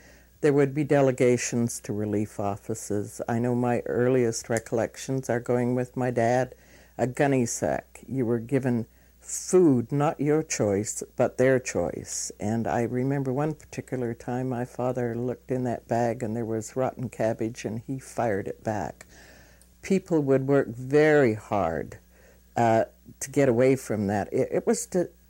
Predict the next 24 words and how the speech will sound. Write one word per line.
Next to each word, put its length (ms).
it 280
wasn't 400
a 40
very 260
nice 260
thing 280
to 140
have 260
to 60
go 140
into 260
a 60
store 400
with 180
script 600
either, 300
which 380
is 240
what 240
relief 420
was 280
in 100
those 320
days. 380